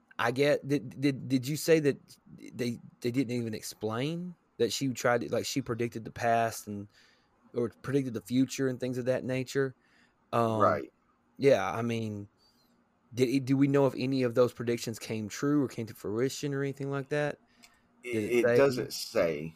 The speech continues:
Speaker 2: Um, now, there is a section, it's called Skeptical Evaluation. And, uh, a guy by the name of Brian Dunning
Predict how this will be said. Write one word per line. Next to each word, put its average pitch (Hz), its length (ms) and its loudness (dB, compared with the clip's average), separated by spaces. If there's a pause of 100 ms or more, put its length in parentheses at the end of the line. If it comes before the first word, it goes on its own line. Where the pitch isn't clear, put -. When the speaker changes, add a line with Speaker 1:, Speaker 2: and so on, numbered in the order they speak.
(640)
Speaker 2:
Um, 90 480 4 (340)
now, 107 400 4 (220)
there 104 220 2
is 170 420 0
a 151 120 2
section, 104 720 -2 (480)
it's 98 300 2
called 90 280 0
Skeptical - 800 -2
Evaluation. 87 840 0 (680)
And, 90 300 2
uh, 87 400 2
a 90 60 -2
guy 110 240 2
by 117 140 0
the 107 100 -4
name 95 200 -4
of 80 120 -6
Brian 107 480 -2
Dunning 87 440 -2